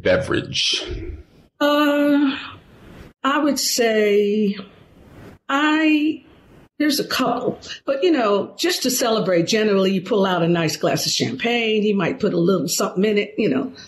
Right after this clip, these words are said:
Speaker 2: a puree or a little orange juice and a, make it a mimosa, whatever. But, uh, so that's the base for many drinks, uh, a good, you know, champagne.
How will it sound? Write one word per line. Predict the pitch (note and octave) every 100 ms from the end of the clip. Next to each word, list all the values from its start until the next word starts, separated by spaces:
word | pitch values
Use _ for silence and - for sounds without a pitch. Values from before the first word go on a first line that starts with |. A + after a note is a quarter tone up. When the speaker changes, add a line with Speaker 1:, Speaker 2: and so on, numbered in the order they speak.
| -
Speaker 2:
a | -
puree | - A#3+ G#3+ G#3 F#3+ G3
or | F#3+
a | D3+
little | G#3 F#3+
orange | G3 G3 F#3
juice | F3+ F#3 F#3
and | F3+ F#3
a, |
make | D#3+ D3+ F#3+ F#3
it | F3
a |
mimosa, | E3+ D#3+ G3 F#3+ G3
whatever. | F3 G#3 G3+ D3+ C#3 - - -
But, | G#3 A#3+ A3+ A#3
uh, | A#3 G#3+
so | G#3+ A#3
that's | A#3+ D4
the | - F3+
base | F#3 F#3+ F3+
for | - F#3
many | E3+ G3+ F3+ E3
drinks, | C#3+ A#2 - - -
uh, | D#3+ C3+ - -
a |
good, | D#3+ F3+ E3+ - - - - _ -
you | F#3+
know, | C#3
champagne. | - F#3+ D#3+ E3+ D#3 B2 -